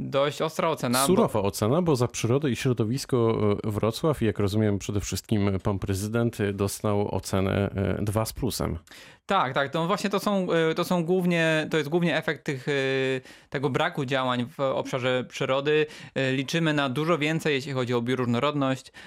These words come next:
Speaker 1: o adaptację do zmian klimatu, o odbetonowywanie miasta. E, to wszystko są ważne wyzwania, e, na najbliższe lata przed Wrocławiem, e, więc, e, naszym zdaniem tutaj, e, powinien zostać położony priorytet.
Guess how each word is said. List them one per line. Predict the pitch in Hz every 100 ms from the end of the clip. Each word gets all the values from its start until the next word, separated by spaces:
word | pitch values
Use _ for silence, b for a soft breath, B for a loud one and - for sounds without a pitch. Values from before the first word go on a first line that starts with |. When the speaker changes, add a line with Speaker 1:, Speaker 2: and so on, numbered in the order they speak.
| B
Speaker 1:
o | 139
adaptację | 131 127 123 143 139
do | 127
zmian | 123 127 117
klimatu, | 131 127 151 - 139 123 120 B B
o | - 131 127
odbetonowywanie | 127 135 143 127 127 147 151
miasta. | 139 139 135 - 131 131 -
E, | 143 123
to | 123
wszystko | - 180 -
są | 180 165
ważne | 151 170 160 160
wyzwania, | 143 131 139 135 135 139 139 -
e, | 139 127 123
na | 123 127
najbliższe | 127 123 139 - 135
lata | 123 120 123 123 123 -
przed | 143
Wrocławiem, | 123 127 139 120 180 214 208
e, | 151 131 131 135 131
więc, | 127 135 156 185 180 165
e, | 156 156 151 B B -
naszym | 143 143 160
zdaniem | 147 151 147
tutaj, | 127 - 151 147 143 143 - 135 127 123 127 123
e, |
powinien | 127 127 131
zostać | 123 123 123
położony | 127 120 117 113
priorytet. | - 117 117 -